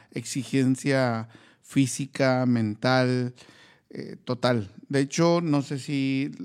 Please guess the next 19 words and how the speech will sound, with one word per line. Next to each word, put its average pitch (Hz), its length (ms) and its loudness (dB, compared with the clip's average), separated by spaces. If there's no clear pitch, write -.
eh, 120 420 -8
vieron 127 280 2
la 123 100 0
carrera, 120 400 -2
la, 127 100 2
la 123 80 2
última 131 320 2
carrera. 147 380 -2
Para 131 240 -4
los 113 120 -6
que 123 120 -10
la 123 100 -6
hayan 135 220 -2
visto, 143 380 -4
vimos 143 360 -4
a 143 40 -6
un 151 160 -6
Checo 151 360 -10
Pérez, 147 520 -2